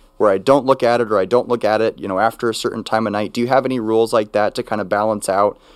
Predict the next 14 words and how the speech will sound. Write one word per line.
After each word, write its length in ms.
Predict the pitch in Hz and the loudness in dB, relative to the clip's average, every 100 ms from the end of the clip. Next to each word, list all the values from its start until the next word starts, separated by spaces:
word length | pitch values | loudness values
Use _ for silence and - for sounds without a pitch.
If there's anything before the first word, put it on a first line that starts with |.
| _ | _
the 100 | - | -2
having 320 | 110 147 143 | 4 4 4
a 60 | 143 | 2
following 560 | - 131 127 123 123 110 | 4 4 4 2 0 2
versus 500 | 117 117 113 107 107 | 2 2 -2 -4 0
the 200 | 107 101 | 2 2
keeping 380 | - 117 120 110 | -2 -6 -4 -2
it, 160 | 104 | -2
like, 120 | 104 | -2
in 100 | 101 101 | -2 -4
the 40 | |
moment 300 | 95 95 98 | -4 -6 -6
and 100 | 98 | -6
personal? 520 | 110 101 - 95 110 | -6 -4 -6 -8 -10